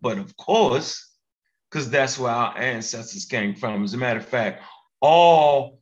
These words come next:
Homo sapiens statements that walk upright ancestors resided first in Africa. But I'm not gonna allow African things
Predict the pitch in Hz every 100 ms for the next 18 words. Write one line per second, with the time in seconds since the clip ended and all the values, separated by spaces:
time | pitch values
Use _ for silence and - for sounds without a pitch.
0 | _ - 143 135 131 - 127 123 127 120
1 | 120 - 113 107 104 110 98 104 107 -
2 | 101 95 98 92 - _ _ _ _ _
3 | _ _ 120 139 113 101 - 101 98 90
4 | 78 - _ _ - 117 107 117 110 98
5 | - - 165 117 90 - - - 107 110
6 | 107 95 - - - - - - - -
7 | - - _ - - 175 170 160 170 170
8 | 165 160 151 147 147 143 117 101 113 127
9 | _ _ _ _ - 151 147 - - 139
10 | 131 170 160 139 120 120